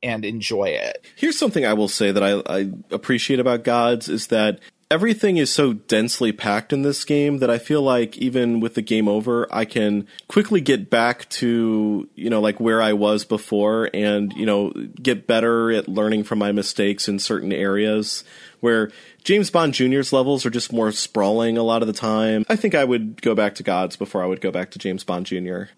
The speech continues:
Speaker 2: Yeah, and then right above that at seventy-nine, we've got Roadrunner's Death Valley Rally.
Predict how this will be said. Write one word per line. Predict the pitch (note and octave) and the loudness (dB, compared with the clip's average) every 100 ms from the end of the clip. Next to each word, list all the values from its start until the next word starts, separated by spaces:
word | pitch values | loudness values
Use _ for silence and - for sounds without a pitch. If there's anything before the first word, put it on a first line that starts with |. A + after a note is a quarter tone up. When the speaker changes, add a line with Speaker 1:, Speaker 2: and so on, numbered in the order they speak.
| - | -10
Speaker 2:
Yeah, | A#2+ G#2+ | -6 -4
and | A2+ | -2
then | B2 | -2
right | A2 A2+ A#2+ | 0 0 2
above | A#2 A2+ | 2 0
that | C3 D3 | 2 0
at | B2 | 0
seventy-nine, | - A#2+ A#2 C3+ F3 | -2 0 0 0 0
we've | B2 - | 0 0
got | A#2 G#2+ | 0 0
Roadrunner's | A2+ B2+ B2 A#2+ A#2+ A2 | 2 0 2 0 0 0
Death | - A#2 - | 0 0 0
Valley | A2+ A2 | 2 2
Rally. | G#2+ A2+ A2+ E3 | 2 2 0 -2